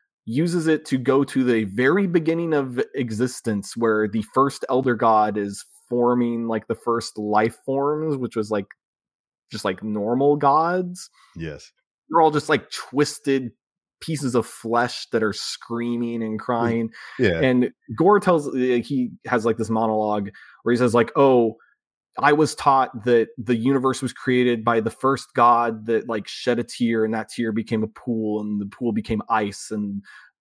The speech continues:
Speaker 1: that ice became the first gods," or whatever. So,
Speaker 2: Mm-hmm.
Speaker 1: like, this very, you know, flowery, nice story about the,
Speaker 2: Yeah.
Speaker 1: uh, beginning of existence, but when he's actually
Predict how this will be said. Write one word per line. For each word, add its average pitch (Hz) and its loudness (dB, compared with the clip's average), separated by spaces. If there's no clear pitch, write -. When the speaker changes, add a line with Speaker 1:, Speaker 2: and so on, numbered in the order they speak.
Speaker 1:
that 110 0
ice 107 0
became 107 -2
the 101 -8
first - -2
gods," 101 -4
or 113 -2
whatever. 104 -4
So, 92 -2
Speaker 2:
Mm-hmm. 120 6
Speaker 1:
like, 120 2
this 131 -2
very, 151 4
you 143 0
know, 117 -2
flowery, 135 4
nice 113 0
story 110 -2
about 110 -2
the, 110 0
Speaker 2:
Yeah. 120 2
Speaker 1:
uh, 107 2
beginning 110 -2
of 104 -4
existence, 107 -4
but 113 2
when 110 0
he's 107 -2
actually 107 2